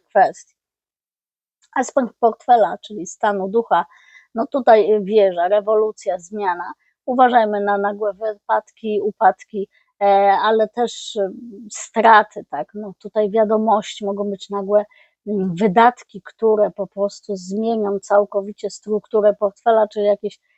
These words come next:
takie nieprzyjemne, em, wstrząsające czasem wiadomości, lub po prostu takie, które, mm, pozba-, poz-, pozbawią nam jakiejś,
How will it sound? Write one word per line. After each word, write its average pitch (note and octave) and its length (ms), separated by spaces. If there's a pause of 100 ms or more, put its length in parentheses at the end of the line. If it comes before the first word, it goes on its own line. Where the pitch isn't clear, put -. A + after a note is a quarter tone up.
(140)
takie G#3 280
nieprzyjemne, G#3+ 800 (360)
em, F#3+ 380 (240)
wstrząsające G#3+ 1000
czasem F#3+ 380
wiadomości, G#3 720 (320)
lub B3+ 180
po C#4 120
prostu C4+ 340
takie, B3+ 360
które, A3+ 340 (120)
mm, G#3+ 260 (320)
pozba-, A3 420 (180)
poz-, G#3 320 (180)
pozbawią G#3+ 520
nam G#3+ 300
jakiejś, G#3+ 520